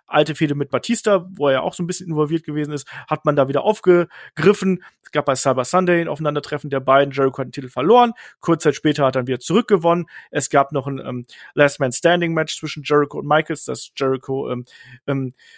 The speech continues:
gewinnen konnte. Schlussendlich hat er den Titel an John Cena bei der Survivor Series verloren. Und du hast es angesprochen, diese Fehde der beiden war natürlich absolut, absolut, ähm, äh, gehypt. Ähm,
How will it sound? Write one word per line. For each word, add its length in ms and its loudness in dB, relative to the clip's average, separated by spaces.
gewinnen 340 2
konnte. 420 0
Schlussendlich 560 -4
hat 120 -2
er 60 -2
den 140 -6
Titel 280 -8
an 280 -2
John 220 2
Cena 340 2
bei 120 4
der 80 0
Survivor 540 4
Series 400 -4
verloren. 500 0
Und 300 4
du 60 6
hast 80 6
es 60 -2
angesprochen, 420 -4
diese 180 -4
Fehde 340 6
der 140 0
beiden 300 2
war 100 2
natürlich 500 -8
absolut, 540 -14
absolut, 520 -8
ähm, 240 -10
äh, 180 0
gehypt. 580 2
Ähm, 140 -8